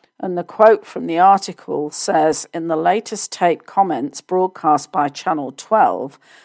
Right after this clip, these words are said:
Trump said he believed Netanyahu did not want to make peace, never did, claimed he prevented the Israeli leader from annexing West Bank land,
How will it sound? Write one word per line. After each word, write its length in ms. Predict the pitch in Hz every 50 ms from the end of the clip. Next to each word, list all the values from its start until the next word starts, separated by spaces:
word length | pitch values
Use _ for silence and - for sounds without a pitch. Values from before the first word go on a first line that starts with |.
| _ _ _
Trump 380 | - - 208 190 196 180 139 -
said 320 | - - 170 156 156 151
he 120 | - 170 160
believed 460 | 160 156 151 156 170 180 190 196 -
Netanyahu 920 | 180 180 175 - 185 151 147 170 175 185 196 202 190 - - - 101 117 127
did 220 | - 170 170 -
not 220 | 185 196 180 - -
want 320 | - 202 233 233 - -
to 100 | - 156
make 360 | 160 156 139 127 113 - _
peace, 460 | - - 123 131 135 160 196 - - 208
never 280 | 196 190 180 196 202
did, 420 | 196 - 226 233 220 156 143 - - _ _ _ _ _ _ _ _ _
claimed 440 | - - 185 180 185 202 220 226 -
he 100 | - 190
prevented 640 | - - 185 175 214 175 175 175 170 - 165 131 -
the 140 | 156 160 156
Israeli 520 | 147 143 - 175 175 196 214 202 175 156
leader 320 | 151 151 160 170 - -
from 240 | - - - - - _
annexing 560 | 160 175 185 196 - - - - - 151 151 143
West 340 | 143 147 147 - - -
Bank 300 | - 156 147 131 - - _
land, 600 | - 180 180 175 156 92 135 139 175 214 - -